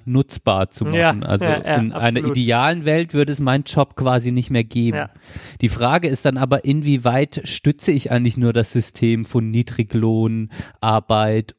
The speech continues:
Speaker 1: und so weiter und so fort, indem ich natürlich, ja, aktionistisch irgendwas, äh, ja, Symptome bekämpfe, aber nicht die Ursache.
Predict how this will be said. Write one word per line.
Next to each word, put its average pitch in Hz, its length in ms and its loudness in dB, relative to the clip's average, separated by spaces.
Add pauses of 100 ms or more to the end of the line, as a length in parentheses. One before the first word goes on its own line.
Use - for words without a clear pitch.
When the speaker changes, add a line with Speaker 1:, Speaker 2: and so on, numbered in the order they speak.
Speaker 1:
und 135 200 0
so 127 140 0
weiter 127 380 0
und 139 140 -4
so 143 120 0
fort, 147 400 -2
indem 135 400 0
ich 127 80 -2
natürlich, 135 680 0 (460)
ja, 131 400 0 (560)
aktionistisch 139 1040 0
irgendwas, 135 760 0 (320)
äh, 120 260 0 (100)
ja, 120 220 2
Symptome 147 580 0
bekämpfe, 175 560 0
aber 131 200 2
nicht 139 200 -2
die 143 60 0
Ursache. 110 680 -2